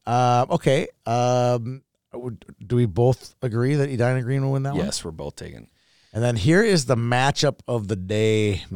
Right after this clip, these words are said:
Speaker 1: Maybe one
Speaker 2: boy.
Speaker 1: of the p-, top five matchups in the state
Speaker 2: Oh, man.
Speaker 1: tournament would be the Wayzata fifteens and the O M G fifteens in first round. It kinda has that, uh,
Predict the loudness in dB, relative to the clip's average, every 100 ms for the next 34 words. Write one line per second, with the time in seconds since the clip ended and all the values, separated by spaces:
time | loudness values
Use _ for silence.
0 | 2 4 4 4 2 -2 -2 2 2 2
1 | 0 2 2 0 -2 -2 -6 -4 -4 -4
2 | -4 -4 -6 _ -20 -12 -10 -4 0 2
3 | 2 0 -2 -2 0 0 0 0 0 0
4 | 0 -2 -4 -8 -6 -4 -2 -2 -4 -6
5 | -4 -2 -2 -4 -4 -6 -8 -6 -4 -4
6 | -6 -6 -6 -6 -6 -6 -6 -4 -2 0
7 | 0 -2 -6 _ _ _ -2 -2 0 -2
8 | 0 0